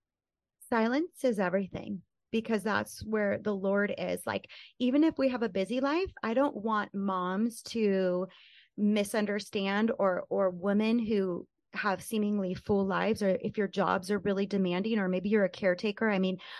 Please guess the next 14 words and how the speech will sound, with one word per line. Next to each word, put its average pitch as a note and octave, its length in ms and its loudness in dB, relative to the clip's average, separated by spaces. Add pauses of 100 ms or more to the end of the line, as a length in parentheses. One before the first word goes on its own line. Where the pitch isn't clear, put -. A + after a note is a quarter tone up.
(180)
I G#3+ 120 6
could A#3 220 -2
use G#3 520 2
a G3 120 -4 (120)
thousand G#3+ 400 4
examples F#3 800 2 (100)
of F#3+ 120 -2 (160)
things G#3 520 0 (400)
that G#3+ 160 0
can A3 180 4
make F#3+ 280 0
us F#3+ 380 -4 (260)
very F3+ 520 0 (220)
busy - 540 -2